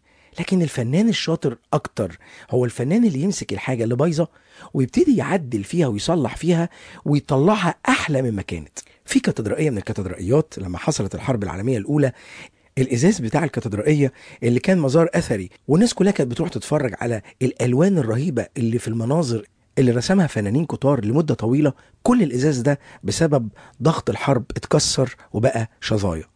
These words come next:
جه فنان من الفنانين المعروفين ومسك الشظايا دي وابتدى يلزقها ويجمعها من تاني ويحطها تقريبا في نفس الأماكن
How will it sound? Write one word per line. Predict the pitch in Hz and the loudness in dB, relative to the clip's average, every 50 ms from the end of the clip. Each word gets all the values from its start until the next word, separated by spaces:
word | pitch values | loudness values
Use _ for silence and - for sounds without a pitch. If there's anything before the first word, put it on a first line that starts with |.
| _ _ _ - - - - - - - 165 | _ _ _ -20 -20 -20 -20 -18 -8 -2 2
جه | 196 294 | 2 2
فنان | - - - 117 113 123 160 170 160 - - _ _ _ - | 2 2 0 0 2 2 2 2 2 0 -4 _ _ _ -6
من | 120 101 | -4 -4
الفنانين | 92 - - 104 90 90 135 165 170 | -4 -4 -4 -4 0 2 2 2 2
المعروفين | 135 107 95 78 85 92 - - 156 160 151 - - - - - - - - | 2 0 -2 -4 -6 -6 -4 0 0 0 0 0 -6 -16 -20 -20 -8 -2 0
ومسك | 123 131 196 233 - - - | 2 4 4 4 2 0 -2
الشظايا | 104 - - - 113 123 143 143 127 113 | -4 -6 -4 -2 2 2 4 4 4 2
دي | 117 143 135 - _ - | 0 -2 -4 -4 _ -6
وابتدى | - 107 - - 175 180 185 165 139 - | -6 -6 -2 2 2 4 4 4 2 0
يلزقها | 123 113 104 101 101 104 147 - - 120 120 | -2 -2 -2 -2 0 0 0 2 2 0 -2
ويجمعها | 117 104 98 92 104 98 120 156 151 151 120 | -2 -2 -4 -2 -2 -2 0 0 0 0 -2
من | 101 104 101 - | -2 -4 -4 0
تاني | - 131 127 127 127 - - - - - - - | 0 2 2 2 0 -4 -6 -12 -20 -14 -6 -4
ويحطها | 131 - - 151 147 - - 185 202 208 | -4 -2 -2 -2 -2 0 2 2 2 2
تقريبا | 202 - - 127 131 160 143 143 127 | 2 0 0 0 0 0 0 0 0
في | 117 - 120 | 0 0 -2
نفس | 143 - - - | -2 -2 -2 -4
الأماكن | - - 113 120 123 117 - 123 120 120 | -6 -4 -2 -4 -4 -4 -2 -4 -4 -4